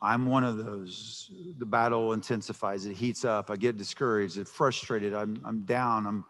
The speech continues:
I, I just need to remember, Lord, that I, I need to trust in you, and I need to stand firm. I need to be strong in you.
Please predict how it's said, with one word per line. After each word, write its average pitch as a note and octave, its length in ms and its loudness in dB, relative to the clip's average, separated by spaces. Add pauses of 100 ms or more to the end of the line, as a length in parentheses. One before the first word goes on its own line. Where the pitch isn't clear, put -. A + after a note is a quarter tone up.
(340)
I, B2+ 180 -4
I A#2+ 40 0
just A#2+ 220 -2
need C#3 180 2
to B2 100 2
remember, A#2+ 600 0
Lord, A2 420 0 (200)
that A#2 200 -2
I, A2 220 -6
I A2+ 100 -4
need A#2+ 160 0
to A#2 100 -2
trust B2+ 480 0
in A2+ 120 -2
you, A#2+ 240 0
and G#2+ 100 -4
I G#2+ 40 -4
need G#2+ 160 -4
to F#2+ 60 -12
stand A#2 380 -2
firm. B2+ 320 0
I G#2+ 40 -4
need G#2+ 160 -2
to A2 60 -4
be G#2+ 140 -4
strong C3 500 0
in G#2+ 120 -2
you. G#2 160 -6